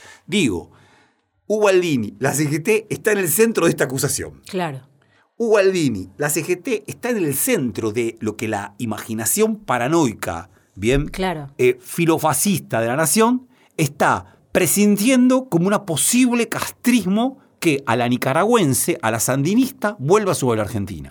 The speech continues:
Speaker 2: Eso que leíste es posterior a, relatando la, la marcha del treinta de
Speaker 1: Relatando
Speaker 2: marzo
Speaker 1: el
Speaker 2: del
Speaker 1: treinta,
Speaker 2: ochenta y dos.
Speaker 1: haciendo como una evaluación.
Speaker 2: Wow.
Speaker 1: Muy preocupada, porque aparte lo que dice es, "Nos vuelve a la década de los
Speaker 2: Claro,
Speaker 1: setenta".
Speaker 2: claro.
Speaker 1: Lo que vos señalabas, cómo esto queda eclipsado por Guerra de Malvinas.
Speaker 2: Claro.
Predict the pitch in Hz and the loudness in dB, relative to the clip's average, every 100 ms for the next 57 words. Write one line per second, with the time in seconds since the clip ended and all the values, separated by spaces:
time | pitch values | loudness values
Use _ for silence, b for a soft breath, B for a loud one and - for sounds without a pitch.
0 | - 214 269 247 254 285 330 - 214 - | -10 -6 -2 0 0 0 -6 -4 -6 -4
1 | 202 247 302 185 - 170 185 185 240 277 | -4 -2 -4 -4 -6 -4 -2 0 -2 -2
2 | 262 190 175 170 160 196 214 226 185 190 | -2 0 -2 -6 -4 -4 -2 -4 -2 -4
3 | 202 202 220 247 233 214 196 190 170 165 | 2 4 4 4 4 2 2 0 0 0
4 | 254 233 214 220 208 180 156 - 110 76 | 2 2 2 2 4 4 2 0 -2 -4
5 | 165 175 156 131 - 160 247 240 185 185 | -2 -2 -2 -6 0 4 4 4 0 0
6 | 190 240 113 - - 147 - 165 233 233 | 2 4 4 0 -4 -4 0 0 0 0
7 | 226 - _ 131 120 143 262 339 294 165 | -2 -4 _ -6 -6 -2 0 2 2 0
8 | 135 214 180 160 170 160 208 135 101 71 | 0 -2 0 0 2 4 4 2 -2 -6
9 | - 165 147 123 _ _ _ _ _ _ | -6 -6 -6 -10 _ _ _ _ _ _
10 | _ _ - 104 113 139 143 131 139 98 | _ _ -8 -4 0 0 0 0 2 0
11 | 82 - 143 147 143 143 165 160 147 123 | -2 -6 -4 -2 -2 -4 -2 -4 -4 -6
12 | 113 151 151 127 101 95 107 101 90 85 | -4 -2 -2 -2 -6 -2 -2 -2 -4 -8
13 | 73 87 170 143 127 | -12 -14 -12 -10 -12